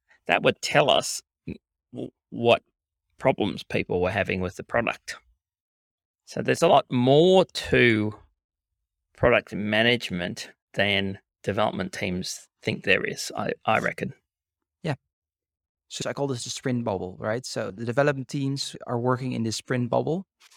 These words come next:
Speaker 2: where they're working on delivering a product increment. And when I joined the, the, the startup as a head of product, the first thing I did was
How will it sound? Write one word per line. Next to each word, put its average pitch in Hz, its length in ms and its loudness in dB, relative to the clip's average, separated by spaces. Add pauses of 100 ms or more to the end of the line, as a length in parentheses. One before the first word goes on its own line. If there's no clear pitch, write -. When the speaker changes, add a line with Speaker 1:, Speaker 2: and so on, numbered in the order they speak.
Speaker 2:
where 117 180 -2
they're 117 120 2
working 123 320 0
on 120 140 -4
delivering 120 480 0
a - 80 -10
product 127 380 -4
increment. 143 560 -10 (420)
And 131 80 -6
when 131 100 0
I 131 80 0
joined 131 260 -2
the, 131 100 -4
the, 127 220 -14
the 131 160 -10
startup 120 500 -2
as - 160 -10
a 117 40 -2
head 120 120 -4
of 117 100 -8
product, 120 300 -4
the 123 60 -10
first - 280 -6
thing 127 160 -6
I 127 160 0
did 110 300 -4
was 110 360 -2